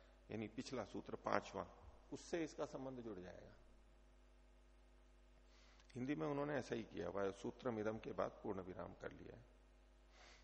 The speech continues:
तो उपसंहार के विषय में ये परिभाषा सूत्र है। आगे,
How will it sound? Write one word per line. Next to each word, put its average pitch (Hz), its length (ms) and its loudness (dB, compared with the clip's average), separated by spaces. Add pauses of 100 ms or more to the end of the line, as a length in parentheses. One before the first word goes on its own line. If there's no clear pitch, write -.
(2000)
तो 117 60 0
उपसंहार 156 560 2
के 208 140 -4
विषय 127 300 0
में 123 140 2
ये 143 100 0
परिभाषा 120 500 0
सूत्र - 360 -8
है। 82 220 -12 (800)
आगे, 110 280 -2